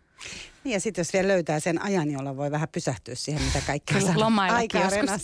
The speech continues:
Speaker 1: Ibrahimi, tai edes vaikka illalla pysähtyä sen ääreen. Hei, tota, ennen kuin lopetetaan, niin kerro mulle se, että miltä nyt kun sä oot tehnyt nämä kolme jaksoa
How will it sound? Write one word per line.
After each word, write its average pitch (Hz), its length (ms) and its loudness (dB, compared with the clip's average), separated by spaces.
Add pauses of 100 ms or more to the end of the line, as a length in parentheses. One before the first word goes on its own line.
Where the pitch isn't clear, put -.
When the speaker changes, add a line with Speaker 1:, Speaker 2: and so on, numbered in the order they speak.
Speaker 1:
Ibrahimi, 208 580 -2
tai 208 240 -2
edes 208 300 0
vaikka 202 300 -4
illalla 185 420 0
pysähtyä 147 480 -8
sen 139 240 -8
ääreen. - 320 -8 (640)
Hei, 269 120 2
tota, 262 200 0
ennen 294 200 4
kuin 254 120 -2
lopetetaan, 175 520 0
niin 165 120 0
kerro 233 260 0
mulle 151 480 0
se, 156 280 2
että 151 240 -4
miltä 202 340 -2
nyt 202 200 -6
kun 180 100 -6
sä 175 120 -2
oot 160 140 0
tehnyt 160 280 0
nämä 135 140 -4
kolme 139 300 -4
jaksoa - 540 -8